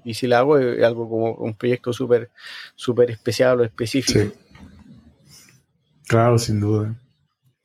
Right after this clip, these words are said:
Speaker 2: Muy bien, pues luego nos platicas a ver qué tanta
Speaker 1: Mm.
Speaker 2: información recibes de,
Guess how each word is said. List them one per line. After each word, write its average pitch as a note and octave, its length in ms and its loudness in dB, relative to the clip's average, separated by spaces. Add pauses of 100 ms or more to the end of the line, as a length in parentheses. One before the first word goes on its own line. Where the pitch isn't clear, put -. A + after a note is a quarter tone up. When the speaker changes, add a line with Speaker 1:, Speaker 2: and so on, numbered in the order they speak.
(1040)
Speaker 2:
Muy B2 160 4
bien, B2 240 2
pues C3 140 -2
luego A#2+ 160 2
nos C#3 180 2
platicas A#2+ 560 2
a A2+ 60 0
ver A2 180 -2
qué A#2 120 0
tanta A#2+ 300 2
Speaker 1:
Mm. A#2+ 40 4
Speaker 2:
información A#2 500 0
recibes A2 560 0
de, G2+ 260 -2